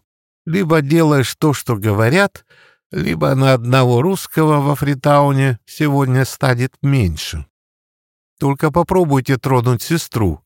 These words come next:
Я начал закипать. Зачем сестру? А вот старика в лёгкую в расход. Дуглас говорит, что аппетит у деда ого-го. Все припасы скоро подточат.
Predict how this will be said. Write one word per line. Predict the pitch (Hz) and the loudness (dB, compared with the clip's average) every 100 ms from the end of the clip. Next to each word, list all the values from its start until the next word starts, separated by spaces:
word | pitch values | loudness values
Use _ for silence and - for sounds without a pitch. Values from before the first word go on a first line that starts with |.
| _ | _
Я | 95 92 | 0 2
начал | 98 90 - 85 | 4 2 0 -2
закипать. | 92 95 117 - 82 80 _ _ _ _ _ _ | -2 -4 -6 -2 -4 -4 _ _ _ _ _ _
Зачем | 151 175 185 208 170 | 0 0 0 0 2
сестру? | 117 127 - 120 113 85 _ _ _ _ - | 2 0 0 2 2 0 _ _ _ _ -8
А | 190 | -2
вот | 190 - | -2 -2
старика | 180 160 151 - 175 180 | -2 0 0 0 2 2
в | 160 135 | 2 0
лёгкую | 160 156 - 143 | 0 0 -2 -2
в | 131 | 0
расход. | 131 - - 135 - _ _ - | 0 -2 -4 -4 -6 _ _ -12
Дуглас | 151 190 170 175 156 | -4 -2 2 2 2
говорит, | 151 160 165 160 147 | 2 2 4 2 0
что | - 151 147 | -2 0 0
аппетит | - 147 175 - 170 - | -2 -2 -2 -2 -4 0
у | 147 | -2
деда | 131 160 143 131 123 | 0 0 2 2 2
ого-го. | 139 160 156 160 113 123 123 _ _ _ - | 0 0 0 0 2 0 0 _ _ _ -4
Все | 190 | -4
припасы | 196 202 - 127 - | -2 0 2 2 0
скоро | 110 - 113 110 | -4 0 0 0
подточат. | - 110 - 107 - - 92 | -2 -8 -2 -2 -2 -4 -6